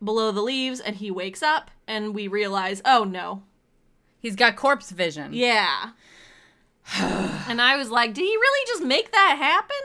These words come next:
Speaker 2: So let me, can I just, can I compile Mulder's special powers?
Speaker 1: Please.
Speaker 2: Number one, very annoying.
Speaker 1: Yeah.
Speaker 2: Just the, just a, just a horrible,
Speaker 1: Just the worst.
Speaker 2: just the worst. <laughs> That's number one. Number two, he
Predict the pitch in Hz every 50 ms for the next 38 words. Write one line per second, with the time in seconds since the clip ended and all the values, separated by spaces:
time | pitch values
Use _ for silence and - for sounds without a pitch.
0 | 571 - - 370 381 370 453 480 508 508 494 453 311 - _ - 339 403 440 494
1 | 554 523 494 480 427 - - - - _ _ _ - 339 427 480 480 - - 403
2 | 349 - - - 226 220 226 240 240 233 226 214 220 214 214 214 220 208 - 190
3 | 190 196 196 196 190 180 170 170 175 180 196 233 247 294 294 262 202 185 - -
4 | - - _ _ _ _ _ _ _ _ _ - 233 254 254 262 269 269 262 220
5 | 185 180 185 185 220 233 240 240 247 247 254 254 247 220 185 170 160 165 185 -
6 | _ _ _ - 247 240 - - - - 202 220 240 214 143 240 226 240 226 226
7 | 196 240 247 254 - - - _ _ _ _ _ _ _ _ _ - 370 719 740
8 | - - 240 214 190 - - - _ _ - - - 262 269 262 - 269 269 208
9 | 196 - 208 196 - 240 247 240 240 220 233 233 226 226 240 233 - - - -
10 | 415 - - 440 359 - 453 285 254 254 226 277 330 302 403 392 427 539 494 254
11 | 254 - 202 - - - 254 277 - - 240 285 247 254 339 370 339 339 294 202
12 | - 240 208 196 - _ _ - - - - - 233 - 269 285 285 302 311 247
13 | - - 339 311 254 196 190 - _ _ _ - _ _ _ _ _ _ _ _
14 | - - 277 285 294 285 285 277 269 262 247 - -